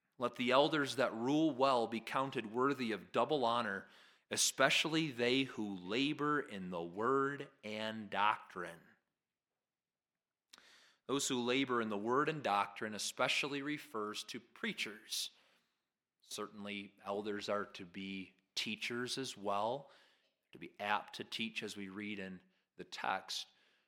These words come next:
but it's especially talking about ministers there. Ministers are elders, and they are to be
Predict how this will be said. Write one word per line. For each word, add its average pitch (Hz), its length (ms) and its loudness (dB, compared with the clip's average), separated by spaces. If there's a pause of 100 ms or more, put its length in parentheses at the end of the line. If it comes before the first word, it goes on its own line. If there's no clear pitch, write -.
(260)
but 107 100 2
it's 107 220 -2
especially 117 600 0
talking 101 440 -2
about 92 340 -4
ministers 101 600 -4
there. 87 260 -6
Ministers 98 640 -6
are 87 140 -4
elders, 101 480 -2
and 87 120 -10
they 98 140 -2
are 98 120 -2
to - 180 -12
be 87 380 -12